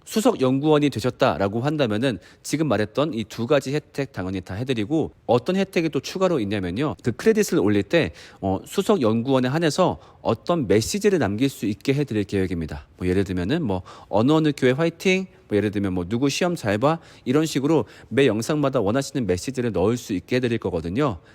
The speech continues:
그래서 이렇게 세 가지 혜택을 수석 연구원분들은 가져가실 수 있습니다. 자, 그러면 유튜브 멤버십으로 가입하는 거랑 일반 후원으로 하는 거랑 어떤 차이가 있냐라고 했을 때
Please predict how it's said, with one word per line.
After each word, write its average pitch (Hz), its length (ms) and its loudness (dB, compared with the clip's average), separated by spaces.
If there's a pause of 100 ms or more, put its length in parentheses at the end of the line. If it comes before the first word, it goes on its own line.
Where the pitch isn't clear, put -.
그래서 113 260 0
이렇게 98 280 -2
세 180 220 0
가지 175 240 0
혜택을 147 540 -2 (160)
수석 180 320 0
연구원분들은 113 640 2
가져가실 101 400 -2
수 - 180 -6
있습니다. 82 460 -4 (100)
자, - 140 0
그러면 208 320 4
유튜브 202 320 2
멤버십으로 180 580 2
가입하는 143 500 -2
거랑 110 340 0
일반 113 300 -2
후원으로 208 420 2
하는 175 180 -2
거랑 135 240 2
어떤 143 320 -2
차이가 - 260 -2
있냐라고 107 360 0
했을 - 200 -6
때 135 300 -4